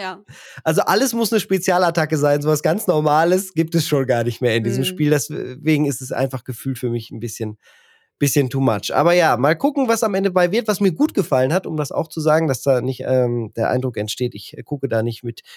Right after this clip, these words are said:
Speaker 2: kritischem Auge und, ähm, auch mit professionellem Auge drauf, ist das U I. Das U I gefällt mir sehr gut.
Speaker 1: Mhm.
Speaker 2: Das haben sie, äh, sehr übersichtlich gestaltet und die Spezialfähigkeiten. Da sieht man, dass Dragon Age halt auch definitiv den, ähm,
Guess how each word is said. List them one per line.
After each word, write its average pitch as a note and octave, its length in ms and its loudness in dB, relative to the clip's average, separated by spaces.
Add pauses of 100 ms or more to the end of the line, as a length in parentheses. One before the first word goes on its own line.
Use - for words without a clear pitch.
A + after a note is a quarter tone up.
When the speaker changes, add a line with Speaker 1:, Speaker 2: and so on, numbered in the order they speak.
(120)
Speaker 2:
kritischem F#3+ 420 0
Auge D#3 260 2
und, D3 320 -2
ähm, C3+ 460 2
auch B2 160 -2
mit B2+ 200 -6
professionellem C3 680 -2
Auge C3+ 260 0
drauf, B2+ 160 -2
ist A#2+ 100 -8
das C3+ 140 -2
U G#3+ 120 2
I. B3+ 260 2
Das G2+ 180 -6
U A2+ 80 0
I C#3 100 0
gefällt D3 280 -6
mir A2+ 120 -2
sehr C3 380 0
gut. C3 320 -6
Speaker 1:
Mhm. G#3+ 320 -8
Speaker 2:
Das E3+ 40 4
haben D#3 120 2
sie, E3+ 80 2
äh, D3+ 320 2
sehr C3+ 640 2 (160)
übersichtlich A3+ 540 -2
gestaltet F#3 540 0
und C#3 100 -6
die B2+ 80 -8
Spezialfähigkeiten. D#3+ 1080 0 (300)
Da C#3 100 -2
sieht F3+ 180 0
man, F3+ 140 4
dass D#3+ 160 0
Dragon D#3 260 2
Age D3+ 200 0
halt C#3+ 180 2
auch B2+ 200 -2
definitiv D#3+ 640 0
den, C#3 340 0 (560)
ähm, C3 440 2